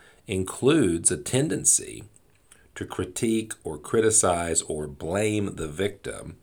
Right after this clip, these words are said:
while at the same time, a tendency to support and collude with the abusive partner.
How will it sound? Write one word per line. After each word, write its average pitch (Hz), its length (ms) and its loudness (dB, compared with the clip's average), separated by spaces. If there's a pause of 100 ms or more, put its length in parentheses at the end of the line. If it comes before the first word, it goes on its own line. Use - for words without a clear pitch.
(440)
while 98 220 2
at 90 80 -2
the - 80 -6
same 202 400 4
time, - 480 -8 (120)
a 190 80 -4
tendency 104 640 -2
to 90 140 0
support 87 520 0
and 80 160 -8
collude 78 600 -6 (1500)
with 113 160 -2
the 98 120 2
abusive 87 580 -4
partner. - 340 -10